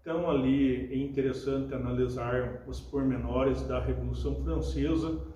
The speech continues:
Ali nasceu o lema que até hoje os maçons levam:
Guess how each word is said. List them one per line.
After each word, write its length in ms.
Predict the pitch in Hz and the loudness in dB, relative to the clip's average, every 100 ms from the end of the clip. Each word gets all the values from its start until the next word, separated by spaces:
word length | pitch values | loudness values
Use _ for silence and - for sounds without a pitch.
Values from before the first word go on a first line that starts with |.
| - - 139 | -18 -12 0
Ali 320 | 139 139 160 | 2 2 2
nasceu 680 | 170 - - 139 151 - - | 2 0 0 2 2 2 2
o 80 | |
lema 440 | 143 127 135 143 139 | 4 6 4 4 -2
que 120 | - | -2
até 280 | 123 127 139 | -4 2 2
hoje 600 | 120 123 147 139 165 170 - - - - - | 4 4 6 6 0 -6 -12 -18 -20 -20 -16
os 560 | - 143 147 - - - - | -2 0 0 -2 -12 -16 -6
maçons 600 | 143 135 - 131 147 127 | -4 -4 -2 0 2 2
levam: 460 | 127 123 - - | 2 2 0 -4